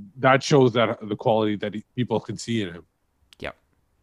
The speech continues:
Speaker 2: And I mean, he, he could easily have decided to just try and make a, a go of it and get into the Portuguese team. Maybe he would, maybe he wouldn't. But the fact that he chose to commit to Canada as well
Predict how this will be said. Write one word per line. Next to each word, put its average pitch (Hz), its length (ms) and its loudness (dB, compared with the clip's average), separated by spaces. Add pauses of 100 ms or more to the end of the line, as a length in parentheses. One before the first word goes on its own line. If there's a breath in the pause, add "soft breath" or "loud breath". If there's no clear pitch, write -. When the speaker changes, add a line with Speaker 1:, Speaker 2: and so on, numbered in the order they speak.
(200)
Speaker 2:
And 147 140 0
I 151 80 2
mean, 156 160 -2
he, 160 220 -2
he 143 140 -4
could - 540 -6
easily 147 480 -4
have 107 180 -6
decided 113 640 -6
to 113 260 -4
just - 360 -12
try 120 340 -6
and 113 160 -4
make 123 260 -6
a, 113 260 -6
a 107 80 -8
go 120 220 -6
of - 140 -14
it 110 200 -4
and 104 160 -8
get 107 160 -4
into 135 260 -8
the 151 60 -6
Portuguese 101 560 -8
team. 98 300 -8
Maybe 120 220 -2
he 110 140 -4
would, 120 240 -6
maybe 110 200 -6
he 98 120 -8
wouldn't. 117 440 -6
But 117 260 -4 (320 soft breath)
the 110 80 -12
fact 123 260 -2
that 117 60 -8
he 117 160 -4
chose 120 480 -6
to - 100 -14
commit 110 360 -8
to - 80 -18
Canada 113 400 -4
as 87 120 -10
well 110 380 -2